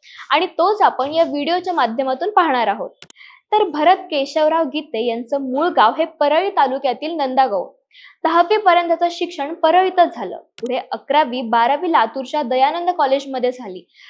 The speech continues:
अर्थात दयानंदचा विद्यार्थी म्हटलं की इंजिनियर होतो हे पक्क गणित. याच कॉलेजमध्ये भविष्यात इंजिनियर व्हायची इच्छा प्रबळ झाली.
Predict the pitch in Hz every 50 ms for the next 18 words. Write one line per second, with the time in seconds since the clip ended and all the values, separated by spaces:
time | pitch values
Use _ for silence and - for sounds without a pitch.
0 | - - - 381 392 381 - 349 320 285 320 262 233 277 285 294 302 311 330 320
1 | 320 339 349 311 302 285 269 214 220 277 294 294 285 - 311 277 320 320 320 -
2 | 233 226 233 240 - 320 294 - - 269 262 262 254 302 320 349 359 359 339 320
3 | 320 311 311 240 262 359 359 403 403 403 - - - - - - 285 240 226 190
4 | 180 180 - _ _ _ _ _ - - - - _ - 349 370 403 415 - -
5 | - 339 320 330 349 349 349 339 349 311 226 262 285 277 262 285 262 240 294 294
6 | 294 - 302 247 254 269 - - 277 269 262 277 320 320 339 349 349 311 294 302
7 | 269 262 - - 320 311 - 269 214 - - 320 320 - - 285 262 233 294 294
8 | 294 285 247 185 185